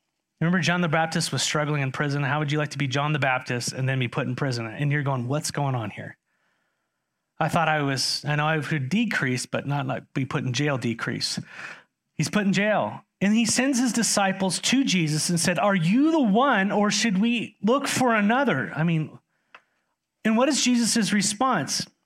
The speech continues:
He quotes to him there in Matthew eleven, five through six. He says, "The blind receive their sight, and the lame walk, the lepers are cleansed, and the deaf hear, and the dead are raised, and the go-, and the poor of the good news preached to them." Go tell them what you've seen.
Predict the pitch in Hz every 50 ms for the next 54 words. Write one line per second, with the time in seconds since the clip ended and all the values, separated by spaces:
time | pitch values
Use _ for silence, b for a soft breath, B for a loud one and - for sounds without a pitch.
0 | _ _ - 220 180 - - 220 233 285 285 - - - 214 180 170 160 151 156
1 | 151 165 190 180 170 180 170 170 180 175 - 175 165 160 175 170 190 202 196 185
2 | 151 151 160 180 160 - 156 156 156 202 196 - - 151 - - 185 - 202 190
3 | 160 160 175 135 135 151 170 180 202 247 269 262 247 - - - - 196 208 196
4 | 196 233 220 202 - - 185 170 160 180 233 - - - _ _ _ _ _ _
5 | _ _ _ _ _ _ _ _ - 185 185 175 170 170 180 226 254 240 202 180
6 | 180 226 - - - - - 180 196 185 180 190 185 190 247 233 196 233 240 233
7 | - - 185 165 165 185 185 185 202 196 190 180 143 185 220 254 247 - - 220
8 | 214 185 185 196 208 B B B B B 208 208 170 202 202 220 247 285 277 240
9 | 214 196 190 202 202 196 240 226 214 196 151 - 233 - 214 202 202 190 - -
10 | 247 269 269 254 196 220 170 147 226 262 196 214 247 247 233 - - - 254 233
11 | - - - 214 180 160 139 120 120 147 - 202 226 226 220 - 254 240 226 233
12 | 214 220 214 185 208 180 - - 208 196 165 135 131